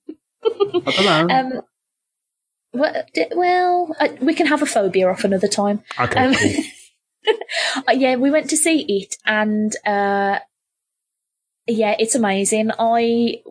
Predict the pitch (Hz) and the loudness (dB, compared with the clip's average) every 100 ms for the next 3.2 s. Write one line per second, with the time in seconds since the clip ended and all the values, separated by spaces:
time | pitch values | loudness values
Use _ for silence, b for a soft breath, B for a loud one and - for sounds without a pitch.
0 | - - - - 269 254 226 233 - - | -16 -6 -2 0 0 0 0 -2 -6 -4
1 | 185 - 202 240 719 415 740 - - 494 | -2 0 -2 0 0 0 0 -2 -2 -4
2 | - - - 480 - _ - 466 - 190 | -4 -6 -2 -4 -4 _ -8 -4 -2 -2
3 | 190 190 | -2 -4